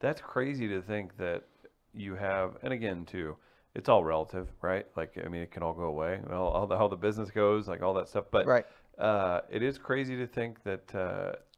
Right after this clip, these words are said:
Speaker 1: something that started as not your normal career that you jumped into and you went head on into it.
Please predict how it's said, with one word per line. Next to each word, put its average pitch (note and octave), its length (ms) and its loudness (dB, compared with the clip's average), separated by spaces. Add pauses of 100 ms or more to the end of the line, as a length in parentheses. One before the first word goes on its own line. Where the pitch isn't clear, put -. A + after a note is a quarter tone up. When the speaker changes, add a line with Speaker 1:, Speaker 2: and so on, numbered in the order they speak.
(100)
Speaker 1:
something G2+ 460 -4
that F2+ 100 -10
started F#2+ 480 0
as E2+ 300 -6
not F#2+ 460 -4 (280)
your G2+ 140 -8
normal G2+ 400 -4
career E2 560 -4 (520)
that E2+ 520 0 (140)
you F#2 280 -10
jumped F#2 380 -4
into F2 580 -4 (500)
and G2 140 -4
you F#2+ 100 -4
went F#2+ 200 -4 (580)
head C#3 360 2
on C#3+ 420 4 (100)
into D#3 400 -6
it. - 140 -8